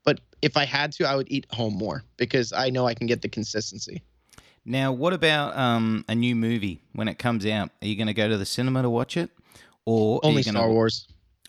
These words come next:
Speaker 2: Only Star, ooh, big
Speaker 1: Only Star, only Star Wars. Uh, Star
Speaker 2: Okay.
Speaker 1: Wars, I have to be there on the first day 'cause it's like seeing a concert. Everyone
Speaker 2: Okay.
Speaker 1: reacts. Everyone's into it. People are dressed up.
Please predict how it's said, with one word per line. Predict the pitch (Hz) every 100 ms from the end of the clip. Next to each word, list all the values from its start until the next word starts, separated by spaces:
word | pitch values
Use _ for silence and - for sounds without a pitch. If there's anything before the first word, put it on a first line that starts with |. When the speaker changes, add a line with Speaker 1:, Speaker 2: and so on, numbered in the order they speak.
| 117
Speaker 2:
Only | 143 202
Star, | 202 170 156 101
ooh, | 117 156 190 196 190 165 139
big | 156
Speaker 1:
Only | 147
Star, | - 120 117 -
only | 151 175
Star | 156 135 123
Wars. | 120 120 117 -
Uh, | 151 160
Star | 151 180
Speaker 2:
Okay. | 170
Speaker 1:
Wars, | 170 165
I | 143
have | 139 139
to | 131
be | 127
there | 131
on | 127
the | 117
first | 117 113
day | - 117
'cause | 117 120
it's | 120
like | 139 131
seeing | - 120
a |
concert. | 113 110 104 - 110 - - - _ -
Everyone | 147 143 135
Speaker 2:
Okay. | 117
Speaker 1:
reacts. | 117 117 120 123 - - _ _ _ -
Everyone's | 147 151 139 120
into | 123 113 127
it. | 127 - _ _ -
People | - 156 139
are |
dressed | 117 131 120 -
up. | 123 123